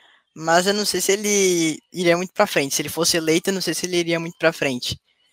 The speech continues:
Porque eu acredito que mesmo, por exemplo, é, querendo articular algum projeto dentro da Câmara, eu acho que ele teria várias divergências com várias pessoas, assim, só logo no primeiro contato, eu acredito.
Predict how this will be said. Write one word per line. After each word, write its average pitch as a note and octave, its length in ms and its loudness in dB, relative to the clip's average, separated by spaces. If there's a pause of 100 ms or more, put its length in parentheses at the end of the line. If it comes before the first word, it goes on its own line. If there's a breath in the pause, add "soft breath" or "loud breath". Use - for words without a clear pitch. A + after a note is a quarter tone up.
(340)
Porque C#3 280 2
eu D3+ 120 10
acredito E3 400 4
que G#3 140 2
mesmo, A#3 560 2
por - 100 2
exemplo, D3+ 380 -4
é, D3 240 2
querendo E3 260 -4
articular E3 400 2
algum D#3 180 2
projeto D3 480 -2
dentro D#3 260 -6
da D3+ 120 2
Câmara, F#3+ 420 0
eu D#3 120 6
acho D#3 200 2
que - 120 -6
ele F#3+ 320 0 (560 loud breath)
teria F#3+ 260 6
várias G3+ 240 6
divergências F#3 480 2
com F3 140 -6
várias E3+ 220 4
pessoas, E3 360 -4
assim, D#3+ 180 -2
só F#3+ 320 6
logo E3+ 400 2
no A3 100 0
primeiro G3 280 0
contato, C3+ 480 0 (300)
eu C3 100 -6
acredito. C3 560 -10